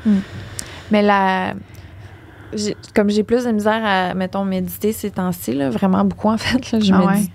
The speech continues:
Speaker 1: pas, là. Ça fait un, un bout que j'ai pas fait ça. Mais j'ai eu, j'ai eu ma pause, là. Euh, mais la skincare, par exemple, là, je me réveille tous les matins,
Speaker 2: C'est
Speaker 1: là.
Speaker 2: quoi, skincare ?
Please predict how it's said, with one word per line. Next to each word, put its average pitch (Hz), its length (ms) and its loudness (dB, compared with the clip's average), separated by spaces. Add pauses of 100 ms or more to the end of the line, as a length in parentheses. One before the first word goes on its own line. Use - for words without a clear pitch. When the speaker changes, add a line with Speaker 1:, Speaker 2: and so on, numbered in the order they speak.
Speaker 1:
pas, 160 220 4
là. 165 120 -4
Ça 165 140 -4
fait - 100 -2
un, 165 240 2
un 160 140 4
bout 156 220 0
que 165 160 -4
j'ai 156 120 -2
pas - 140 -4
fait - 180 -10
ça. - 120 -14 (380)
Mais 185 140 4
j'ai 180 140 2
eu, 180 320 4
j'ai 170 100 2
eu 170 60 4
ma 165 140 2
pause, - 340 -4
là. - 120 -18 (640)
Euh, 175 480 4
mais 180 160 4
la 175 220 4 (100)
skincare, 254 720 2
par 214 140 0
exemple, 214 480 0
là, 262 160 -2 (180)
je 202 140 0
me 202 120 6
réveille 202 520 2
tous - 220 0
les 220 140 4
matins, 190 540 4
Speaker 2:
C'est 180 80 6
Speaker 1:
là. 180 60 6
Speaker 2:
quoi, 180 80 6
skincare ? 208 480 0